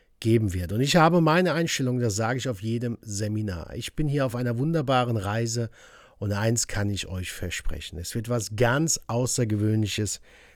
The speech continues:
spätestens zu meinem neunzehnten Seminar.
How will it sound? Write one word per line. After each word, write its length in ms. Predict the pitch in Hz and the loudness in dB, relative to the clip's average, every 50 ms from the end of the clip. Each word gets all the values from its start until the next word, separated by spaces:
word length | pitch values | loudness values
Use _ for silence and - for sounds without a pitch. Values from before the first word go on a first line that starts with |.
| _ | _
spätestens 1040 | - - - - - 120 123 127 - - 127 110 - - 110 104 101 - - - - - - - - - - - | -14 -12 -4 4 6 6 6 6 4 0 -2 -2 -2 -2 -2 0 2 2 2 2 2 2 0 0 0 -4 -2 -4
zu 160 | - - 127 | -4 -2 2
meinem 480 | 131 131 123 120 120 135 151 165 165 151 - - - - - - - - - | 2 4 4 4 4 4 2 2 0 -2 -6 -8 -10 -10 -10 -12 -12 -8 -4
neunzehnten 1120 | 90 92 92 92 87 90 90 87 87 - - - 92 87 85 85 - - 90 85 90 92 - - - - - - - - - | -2 0 0 2 2 2 2 2 2 2 2 2 2 0 -2 -4 -4 -4 -4 -4 -4 -6 -8 -12 -20 -20 -20 -20 -20 -12 -8
Seminar. 800 | 90 87 82 87 92 87 98 113 127 120 113 101 76 - 82 | -6 -4 -2 -2 0 2 2 4 4 4 4 2 0 -2 -8